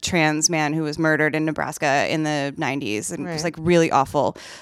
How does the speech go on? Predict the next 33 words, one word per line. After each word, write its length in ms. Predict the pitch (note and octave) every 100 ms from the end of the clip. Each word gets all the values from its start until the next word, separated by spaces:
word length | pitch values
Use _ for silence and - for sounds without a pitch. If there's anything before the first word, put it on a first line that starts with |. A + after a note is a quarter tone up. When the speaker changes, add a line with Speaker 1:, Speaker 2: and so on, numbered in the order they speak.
| - -
Speaker 1:
Um, 560 | E3 D3 A2 G#2+ A2 -
but 180 | F3+ F#3+
it's 140 | F#3
this 140 | F#3+ -
tragic 360 | F3 D3 E3+
story 400 | - F4+ E4+ C#4
with, 220 | A3+ G#3
you 100 | G3
know, 280 | E3 D3 D#3 -
falls 400 | - D3+ C#3+ -
in 140 | D3+
love 240 | B3 C4+ F#3+
with 160 | E3+
another 260 | F3 D3+ E3+
woman 420 | C4 D4 A3+ G3+
and 140 | E3+
has 180 | E3 E3+
to 40 | D3
Speaker 2:
Right. 280 | C3 B2+ -
Speaker 1:
sac-, 320 | - C#3 - -
you 100 | F3+
know, 200 | D3+ D3 -
but 200 | E3+ - -
yeah, 220 | G#3 E3
the 180 | D3 -
end 200 | F#3 G3+
of 100 | F3+
that 240 | E3 D#3+ D3+
is 220 | C#3+ -
awful. 360 | F3 F3 - C#3+
But, 220 | - -
Speaker 2:
Mm. 20 |
Speaker 1:
like, 240 | G#3+ G3